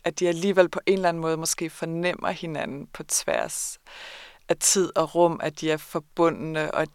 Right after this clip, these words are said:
de, øh, begge to fornemmer, at de ikke er alene. Øhm,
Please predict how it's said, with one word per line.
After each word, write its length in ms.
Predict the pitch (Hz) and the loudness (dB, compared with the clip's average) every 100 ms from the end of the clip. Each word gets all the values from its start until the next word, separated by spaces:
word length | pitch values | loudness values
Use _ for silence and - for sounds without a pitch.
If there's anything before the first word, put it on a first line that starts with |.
| - | -10
de, 220 | 156 156 - - - - - _ - | -10 -12 -16 -18 -18 -20 -20 _ -8
øh, 280 | 160 156 147 - | -2 -2 -4 4
begge 220 | 185 170 | 6 6
to 240 | 185 - 170 | 4 2 -2
fornemmer, 460 | - 165 156 151 | -4 -4 -4 -2
at 260 | 156 156 - | -2 -4 -8
de 80 | - | -8
ikke 260 | 165 147 160 | -6 -4 -4
er 60 | |
alene. 640 | 156 151 180 190 196 202 196 - - 160 | -4 0 0 2 0 -2 -4 -10 -14 -10
Øhm, 640 | 156 156 156 151 151 | -8 -8 -8 -8 -10